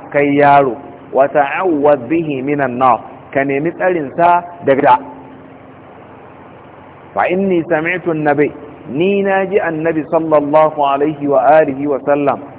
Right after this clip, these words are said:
"yaqulu," yana cewa da kunnuwa na, "Sayakunu fi hadhihi al-ummatu qaumun," da san wasu mutane za su kasance a cikin wannan al'umma, "ya'taduna fi du'a," suna wuce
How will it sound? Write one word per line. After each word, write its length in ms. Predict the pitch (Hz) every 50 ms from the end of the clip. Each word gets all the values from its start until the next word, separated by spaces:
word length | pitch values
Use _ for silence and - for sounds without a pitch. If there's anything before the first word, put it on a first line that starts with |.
| - - -
"yaqulu," 600 | 113 127 135 143 139 - 180 190 196 185 165 151
yana 280 | 156 165 170 160 139 127 -
cewa 320 | - 156 147 147 147 147
da 100 | 147 135 123
kunnuwa 800 | - - 175 180 180 180 185 185 185 185 180 165 147 131 123 117
na, 300 | 120 131 139 135 135 - - - - - - - - - -
"Sayakunu 600 | 147 147 147 147 147 151 180 196 196 185 170 151 143
fi 140 | 165 175 175
hadhihi 420 | 165 151 143 143 139 170 175 160
al-ummatu 640 | 147 - - - 139 139 139 147 165 170 - 151 135 -
qaumun," 440 | - 147 165 175 170 165 156 143 113 98 - - - - - - - - - - - - - - 104
da 140 | 131 147 139
san 220 | 143 156 151 156 170 - - 110
wasu 240 | 143 175 170 196
mutane 520 | 190 208 208 208 196 160 147 147 156 160 160
za 180 | 170 170 180 175
su 80 | 185 139
kasance 480 | - 165 160 165 156 135 127 - 165 180 156
a 80 | 139 -
cikin 260 | - - - 156 160
wannan 300 | 170 175 180 175 160 143 -
al'umma, 640 | 139 139 127 107 156 190 214 214 208 185 160 147 - - - - - -
"ya'taduna 680 | 147 160 156 147 156 - 160 151 151 185 190 175 160 143
fi 100 | - 143
du'a," 500 | 127 113 107 127 127 151 160 156 147 135 - - - - - -
suna 340 | 175 185 190 175 156 139 131
wuce 300 | 127 147 175 - - 160